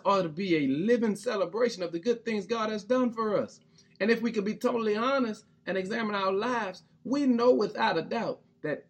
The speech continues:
every victory, every triumph, and every good thing we have came from the Lord. So here is how you spread the news. As we celebrate the goodness of God through our spoken and physical testimonies,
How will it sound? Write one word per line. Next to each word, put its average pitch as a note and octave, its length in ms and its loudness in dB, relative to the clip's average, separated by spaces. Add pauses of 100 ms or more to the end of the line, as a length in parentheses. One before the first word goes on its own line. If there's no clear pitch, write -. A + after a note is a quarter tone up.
every A#3+ 420 4
victory, F3 600 -4 (280)
every A#3+ 380 4
triumph, E3 640 0 (300)
and C#3 300 -2
every F3+ 300 4
good G#3 280 2
thing G3+ 280 0
we G3+ 160 0
have D#3 380 0 (420)
came C3+ 280 -4
from C3 180 0
the B2+ 60 2
Lord. B2+ 360 -2 (260)
So G3+ 220 0
here A#3+ 260 4
is A3 80 4
how G#3+ 160 4
you G#3 200 0
spread A3 380 -2
the G#3 100 0
news. A3+ 480 0 (300)
As G#3 220 4
we G#3+ 140 -2
celebrate B3 680 2
the G3+ 80 0
goodness G3+ 380 0
of F3 160 -6
God G#3 380 0
through F#3+ 160 2
our E3 240 2
spoken A3 540 0
and F#3 180 -2
physical G3 320 -4
testimonies, E3 800 -2